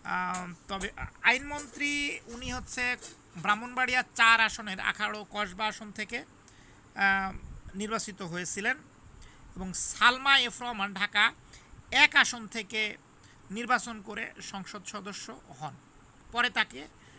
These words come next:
মান-, প্রধানমন্ত্রী শেখ হাসিনা বেসরকারি শিল্প ও বিনিয়োগ উপদেষ্টা হি-,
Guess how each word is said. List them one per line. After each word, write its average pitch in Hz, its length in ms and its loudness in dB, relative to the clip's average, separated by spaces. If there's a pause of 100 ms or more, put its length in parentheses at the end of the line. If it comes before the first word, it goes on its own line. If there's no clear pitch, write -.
(260)
মান-, 208 340 -2 (100)
প্রধানমন্ত্রী 226 840 -6 (120)
শেখ 214 220 -6
হাসিনা 220 380 -4 (1200)
বেসরকারি 247 520 0
শিল্প 226 300 -2
ও 226 140 -4
বিনিয়োগ 208 360 -8
উপদেষ্টা 202 400 -8
হি-, 196 120 -4